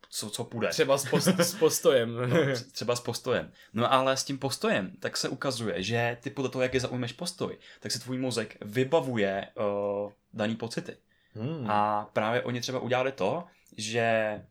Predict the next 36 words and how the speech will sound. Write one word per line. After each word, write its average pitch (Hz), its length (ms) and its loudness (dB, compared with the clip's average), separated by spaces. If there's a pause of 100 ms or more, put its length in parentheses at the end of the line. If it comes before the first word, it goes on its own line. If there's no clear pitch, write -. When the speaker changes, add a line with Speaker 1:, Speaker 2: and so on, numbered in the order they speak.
(420)
Speaker 1:
člověka 113 520 -4
ve 110 100 -2
schrbeném 120 480 -2
postoji, 101 600 -2 (440)
tak, 113 320 0
eh, 113 40 -4 (360)
mu 113 180 -4
dali 113 260 4
prostě 113 280 -6
nějaký 107 300 -4
jako 113 140 -4
negativní 113 480 -2
stimuly 120 460 -2
a 113 80 -2
řekli 110 220 -4
mu, 113 60 0
ať 104 80 -2
se 113 60 -6
z 107 40 -6
nich 110 120 -2
dostane. 95 380 -6 (240)
A - 80 0
pro 110 120 -2
něj 113 140 0
bylo 120 340 2 (240)
o - 60 -6
tolik 151 360 -2
moc 156 300 -2
náročnější 151 600 0
se 135 140 0
z 120 40 -6
nich 135 160 -6
dostat, 117 320 -6
než, - 340 -8
než 123 320 -6
člověku, 120 580 -2